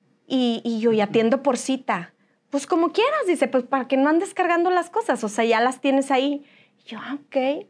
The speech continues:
Oye, pues llegué y me puse a diseñar la tienda.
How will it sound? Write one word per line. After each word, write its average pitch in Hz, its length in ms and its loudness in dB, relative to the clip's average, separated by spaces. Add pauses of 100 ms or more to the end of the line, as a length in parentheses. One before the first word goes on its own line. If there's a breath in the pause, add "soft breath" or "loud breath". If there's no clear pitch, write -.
Oye, 202 140 -2
pues 196 240 -2
llegué 214 440 0
y 240 100 -4
me 214 120 0
puse 220 480 -2
a 220 140 0
diseñar 208 760 -2
la 202 280 0 (100)
tienda. 214 480 0